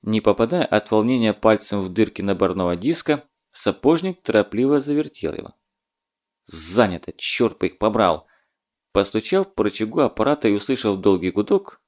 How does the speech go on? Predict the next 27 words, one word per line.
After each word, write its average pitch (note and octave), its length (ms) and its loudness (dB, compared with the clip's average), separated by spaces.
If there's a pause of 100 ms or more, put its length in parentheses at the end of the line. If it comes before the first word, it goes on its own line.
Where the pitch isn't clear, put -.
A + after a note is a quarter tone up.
он E3+ 220 -2
вновь F#3+ 340 0
набрал B2 380 2
знакомый A#2 480 -2
номер. F2 380 -8 (440)
«Свободно!» - 760 0 (840)
«Четырнадцатый!» E3+ 1120 2 (320)
крикнул E3 400 2
он C3+ 160 0
в - 60 -10
трубку. - 500 0 (260)
«Это C3+ 240 4
четырнадцатый! D#3 800 -2 (240)
У - 100 -4
меня B2+ 260 2
только F3+ 420 0
что C#3+ 180 -2
был D3+ 160 2
крайне D#3+ 380 -2
подозрительный D3 680 -2
тип!» - 380 -2 (280)
Интересовался B2 680 0
сгоревшим A#2+ 480 0
домом C3+ 280 2
и A#2 40 4
его B2+ 160 6
обитателями. B2+ 760 0